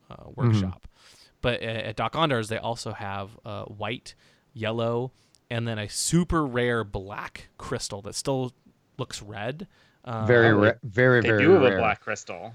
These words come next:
Speaker 2: Yeah.
Speaker 1: They do, but the, the
Speaker 2: They
Speaker 1: crystal
Speaker 2: do.
Speaker 1: itself is black, but the, the blade color is still red.
Speaker 2: It's still
Speaker 1: Uh,
Speaker 2: red.
Speaker 3: Interesting.
Speaker 2: Yeah, they,
Speaker 1: Yeah.
Speaker 2: they don't, they do not make a dark saber.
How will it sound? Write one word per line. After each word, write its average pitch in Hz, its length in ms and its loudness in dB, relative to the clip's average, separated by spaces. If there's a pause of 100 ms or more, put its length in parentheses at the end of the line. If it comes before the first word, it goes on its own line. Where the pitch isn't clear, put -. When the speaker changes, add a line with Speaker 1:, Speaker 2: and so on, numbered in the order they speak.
(140)
Speaker 2:
Yeah. 110 200 4
Speaker 1:
They 113 100 4
do, 135 380 4
but 151 240 0
the, 135 260 -4
the 117 40 -4
Speaker 2:
They 117 80 -8
Speaker 1:
crystal 220 340 2
Speaker 2:
do. 190 40 2
Speaker 1:
itself 190 240 0
is 135 100 -8
black, 117 360 -8
but - 120 -12
the, 117 80 -4
the 117 160 -12
blade 131 340 -4
color 104 260 -10
is 98 80 -12
still 101 200 -14
red. 98 400 -16 (260)
Speaker 2:
It's 113 180 -6
still 110 220 -2
Speaker 1:
Uh, 107 40 -2
Speaker 2:
red. 113 100 0
Speaker 3:
Interesting. 90 360 -10 (280)
Speaker 2:
Yeah, 113 260 0
they, 107 140 -4
Speaker 1:
Yeah. 98 80 -10
Speaker 2:
they 110 100 -8
don't, 123 360 -6
they 117 120 -6
do 113 120 -6
not 131 160 -4
make 127 200 -4
a 117 80 -6
dark 120 260 0
saber. 107 400 -6